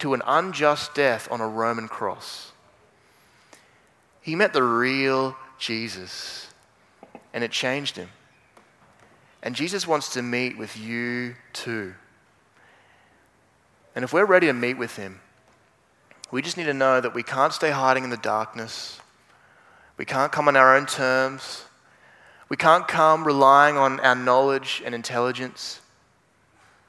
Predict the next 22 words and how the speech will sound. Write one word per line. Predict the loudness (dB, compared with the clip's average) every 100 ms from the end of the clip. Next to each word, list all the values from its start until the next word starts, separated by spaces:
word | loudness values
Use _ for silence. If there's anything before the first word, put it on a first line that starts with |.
| _
Jesus | -6 -4 -4 -6
just | -6 -2
calls | 0 0
us | -4
to | -8 -6
come | -6 -6
humbly. | -6 -6 -8 -12 -14 _ _ _ _ _ _ _ _ _ _ _ _ _ _ _ _ _ _
He | -8
calls | -2 -2
us | -2
to | -6
come | -4 -4
humbly | -2 -2 -2 -4 -4
like | -4 -6
children, | -8 -10 -10 -14 -18 _ _ _ _ _ _ _ _ _ _ _ _ _
to | -6
look | -2 -2 -4
upon | -2 0
him | 0
at | -4
the | -10
cross | -10 -8 -8 -8 -12 -14